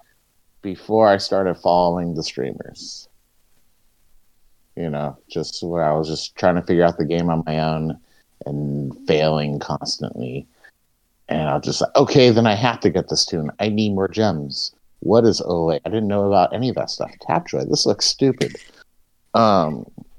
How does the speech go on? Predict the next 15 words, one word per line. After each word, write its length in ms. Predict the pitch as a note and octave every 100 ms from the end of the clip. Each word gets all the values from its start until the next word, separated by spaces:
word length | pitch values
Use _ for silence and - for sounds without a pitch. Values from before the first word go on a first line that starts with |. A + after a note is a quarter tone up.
| - -
yeah, 400 | - B2+ G#2 D2
it 100 | A#2
would 140 | C3+ C#3+
have 140 | C3
been 440 | - A#2 F#2 E2+ F#2+ - - - _ _ _ - - - _
smarter 520 | - - A#2 A2 G2 F#2+
had 200 | F#2+ F2+
I 380 | F2+ D2+ C#2+ - _ _ _ - - -
kinda 340 | A2 F#2+ D#2+
hopped 400 | D#2+ - F#2 -
on, 240 | D#2+ D#2 D2+
like, 220 | A#1 -
the 180 | A1+ A#1 - - - - - -
forums, 560 | A2 F2+ F2+ E2+ E2+ C#2
Reddit, 460 | D#2 E2 D#2+ D#2+